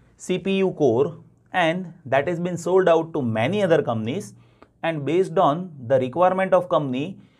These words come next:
they were been purchasing different cores of arm, right?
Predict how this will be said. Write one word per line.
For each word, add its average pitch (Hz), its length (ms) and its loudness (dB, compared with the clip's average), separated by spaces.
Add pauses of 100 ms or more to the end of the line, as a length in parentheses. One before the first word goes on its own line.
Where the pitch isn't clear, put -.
(120)
they 143 140 4
were 170 120 0
been 165 220 -4
purchasing 156 640 -2
different 160 380 0
cores 156 320 0
of 139 240 2
arm, 98 320 -4 (340)
right? 139 380 2